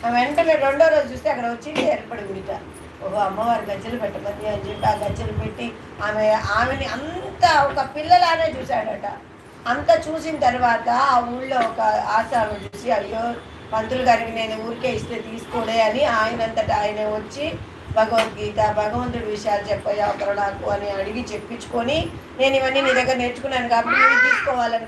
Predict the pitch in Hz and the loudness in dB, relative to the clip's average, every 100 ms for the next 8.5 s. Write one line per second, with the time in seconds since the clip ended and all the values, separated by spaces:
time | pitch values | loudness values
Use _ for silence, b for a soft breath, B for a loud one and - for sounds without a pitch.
0 | 220 220 240 233 698 - - - - - | 0 0 -2 -2 0 0 -2 -8 -14 -16
1 | - - 202 208 208 196 175 190 196 240 | -14 -8 -6 -4 -6 -8 -10 -10 -6 -4
2 | 254 294 247 202 - - - - - - | 0 0 0 -6 -10 -10 -10 -12 -18 -18
3 | - - 196 226 240 226 220 214 220 214 | -18 -12 -4 0 4 2 0 -4 -4 -2
4 | 208 214 196 196 196 208 208 233 226 - | -2 0 -4 -6 -6 -4 -4 -4 -8 -8
5 | 190 - 196 196 214 208 185 - - - | -10 -6 -6 0 0 0 -2 -8 -18 -8
6 | - 202 202 208 214 202 233 254 320 311 | -6 -2 0 0 0 0 -2 2 2 2
7 | 285 269 220 220 214 208 240 247 240 196 | 2 2 0 -2 -6 -2 0 0 -4 -6
8 | 214 220 220 214 | -4 0 0 -2